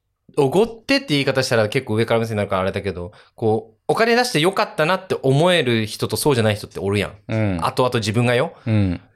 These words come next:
Speaker 1: 例えばよ、
Speaker 2: うん。
Speaker 1: あの、全然、まだこっちがさ、出すよって言ってないのに、あ、
Speaker 2: うん。
Speaker 1: ハリオさん、あ、ごちそうさまです、みたいな。
Speaker 2: うんうんうんうん。
Speaker 1: みんなで終わった時にさ。
Speaker 2: それ嫌だね。
Speaker 1: それちょっと気持ちよくないよね。
Speaker 2: うん。
Speaker 1: だからその、おごられる側もさ、やっぱ、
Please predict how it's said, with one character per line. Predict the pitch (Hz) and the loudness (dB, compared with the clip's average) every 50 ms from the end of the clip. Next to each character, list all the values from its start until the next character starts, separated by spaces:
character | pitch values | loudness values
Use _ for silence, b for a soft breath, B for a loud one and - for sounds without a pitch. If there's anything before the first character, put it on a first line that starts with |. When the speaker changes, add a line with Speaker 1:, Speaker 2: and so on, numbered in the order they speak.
| b b b b | b b b b
Speaker 1:
例 | - 175 240 269 | -4 0 2 2
え | 233 | 2
ば | 156 | 4
よ、 | 113 113 147 180 - - - | 2 2 2 0 -2 -6 -6
Speaker 2:
う | 120 | -4
ん。 | 107 101 98 - 92 | -4 -4 -4 -4 -4
Speaker 1:
あ | 123 127 117 110 | -2 -2 0 0
の、 | 107 107 104 104 104 107 107 | 2 2 2 2 2 0 0
全 | 110 139 139 131 | 0 0 0 0
然、 | 139 123 143 | -2 -2 -2
ま | 202 | 0
だ | 208 185 | 0 0
こ | - 175 | 0 -2
っ | 151 | -4
ち | - - - | -2 -2 -2
が | 127 | -2
さ、 | - 139 127 107 - 117 | 0 0 0 0 0 0
出 | 165 | 0
す | 196 - 156 | 0 2 2
よ | 151 175 | 2 2
っ | 170 | 2
て | - 101 | -2 -6
言 | - | -10
っ | |
て | - 139 | -4 -2
な | 156 151 | 0 0
い | |
の | 120 117 | 0 0
に、 | 147 156 120 | 0 0 0
あ、 | 123 | 0
Speaker 2:
う | 120 | 0
ん。 | 104 | 0
Speaker 1:
ハ | 127 | 0
リ | 131 | 0
オ | 123 | 0
さ | 110 135 | 0 0
ん、 | 120 107 104 | 0 0 0
あ、 | 107 101 | -2 0
ご | 98 110 | 0 0
ち | 107 | 0
そ | 123 | 0
う | 117 | 0
さ | 113 120 | 2 2
ま | 110 | 4
で | 110 117 113 | 4 2 2
す、 | - | 0
み | - 92 | -4 -10
た | - | -10
い | 67 | -10
な。 | - - - - | -12 -12 -10 -4
Speaker 2:
う | 117 113 | -2 0
ん | |
う | 113 | 0
ん | 104 | 0
う | 113 | 0
ん | 110 | -2
う | 98 98 | 0 0
ん。 | |
Speaker 1:
み | 120 123 | 2 2
ん | |
な | 117 104 | 2 2
で | 92 | 2
終 | 101 107 | 2 2
わ | 107 | 0
っ | |
た | 104 - | 0 -2
時 | - 131 - 95 | -4 -4 -4 -4
に | 80 | -6
さ。 | - 90 85 | -6 -6 -8
Speaker 2:
そ | - - - - - - - - - _ - - - 151 | -8 -10 -12 -12 -10 -12 -12 -14 -16 _ -14 -8 -4 -2
れ | 160 | 0
嫌 | 151 127 | 2 2
だ | 90 80 | 0 0
ね。 | 82 76 78 98 | -2 -4 -6 -6
Speaker 1:
そ | - - 285 | -2 0 0
れ | 294 | 0
ち | 285 | 0
ょ | 349 | -2
っ | - | -4
と | |
気 | 214 - | -2 -2
持 | 175 170 | 0 0
ち | 170 | 0
よ | 175 156 | 0 2
く | 135 | 2
な | 123 110 | 2 2
い | |
よ | 98 85 | 2 0
ね。 | 82 82 85 - | -2 -4 -6 -8
Speaker 2:
う | - 185 | -6 -4
ん。 | |
Speaker 1:
だ | 220 220 | -2 -2
か | 220 | 0
ら | 185 156 | 0 -2
そ | - 147 | 0 0
の、 | 127 127 135 | 2 4 2
お | 151 | 2
ご | 160 254 285 302 | 2 2 2 4
ら | 302 294 285 | 4 2 2
れ | 294 302 294 | 4 2 4
る | 294 302 285 | 4 4 4
側 | 285 269 269 269 269 | 4 4 4 4 4
も | 269 262 262 | 4 4 2
さ、 | 254 254 - 262 233 151 | 2 2 2 2 2 2
や | 143 | 2
っ | 139 - | 0 2
ぱ、 | - 135 | 0 0